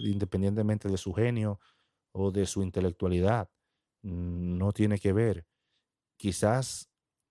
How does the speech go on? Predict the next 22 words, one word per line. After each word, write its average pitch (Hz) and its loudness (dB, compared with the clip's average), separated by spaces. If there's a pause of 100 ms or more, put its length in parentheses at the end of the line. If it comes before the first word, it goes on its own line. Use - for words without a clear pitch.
(120)
Bad 101 0
Bunny 123 4
no 113 4
lo 120 4
entienda 110 0 (100)
en, 95 -4
a 90 -2
nivel 95 2
psicológico, 113 0
todo 101 0
esta, 101 0 (420)
todo 107 4
este 101 0 (580)
todo 110 4
este 113 0
contenido 117 2
de 107 4
la 98 2
canción 113 0
a 98 0
nivel 95 0
científico 101 -2